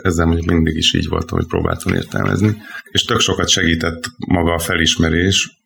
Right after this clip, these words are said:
hogy, ö, hogy én egy átverhető ember vagyok. Ez azt jelenti, hogy képtelen vagyok nem bizalommal fordulni az emberek irányába. És ezen akkor tök sokat gondolkoztam, hogy, ö, hogy kifizetődőbb lenne bizalmatlanabbul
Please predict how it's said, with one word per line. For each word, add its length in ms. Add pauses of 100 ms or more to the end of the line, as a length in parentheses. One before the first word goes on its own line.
hogy, 240
ö, 360 (440)
hogy 120
én 120
egy 100
átverhető 600
ember 320
vagyok. 380 (560)
Ez 160
azt 180
jelenti, 300
hogy 160
képtelen 460
vagyok 300
nem 320 (120)
bizalommal 540
fordulni 680 (420)
az 160
emberek 400
irányába. 640 (200)
És 180
ezen 160
akkor 220
tök 140
sokat 300
gondolkoztam, 680
hogy, 200
ö, 240 (400)
hogy 140
kifizetődőbb 760
lenne 320
bizalmatlanabbul 1120